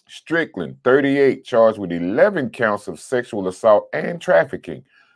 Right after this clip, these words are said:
Couple who share five children, and she's pregnant, with the sixth on the way,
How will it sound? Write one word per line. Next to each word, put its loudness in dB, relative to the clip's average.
Couple 2
who -6
share 2
five 4
children, 0
and -10
she's -12
pregnant, 0
with -4
the -12
sixth 0
on 4
the 0
way, 2